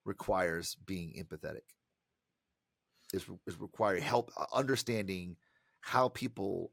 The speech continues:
are translating it and how it is manifesting what they do and what are the pain points that, that are keep people from tripping up, or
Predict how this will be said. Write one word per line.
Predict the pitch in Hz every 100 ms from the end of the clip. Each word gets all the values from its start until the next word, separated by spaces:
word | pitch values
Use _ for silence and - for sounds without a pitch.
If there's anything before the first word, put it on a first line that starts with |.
| -
are | 87 85
translating | - - 110 101 - 87 78 78
it | 73 - _ _ -
and | 85
how | 76 - 110 104 101 -
it | 95 90 -
is | 87 82 76
manifesting | 90 82 85 92 95 85
what | 85 82
they | 82
do | 90 107 90
and | 87
what | 87 98 -
are | 87 85 80 80 - _ _ -
the |
pain | - 110 123
points | 117 87 78 -
that, | 85 87
that | 87
are |
keep | 82 95
people | 80 85 85
from | 82
tripping | 80 78 - 92
up, | - _ _ _ _ _ _ _ _ _ _ _ _ _
or | -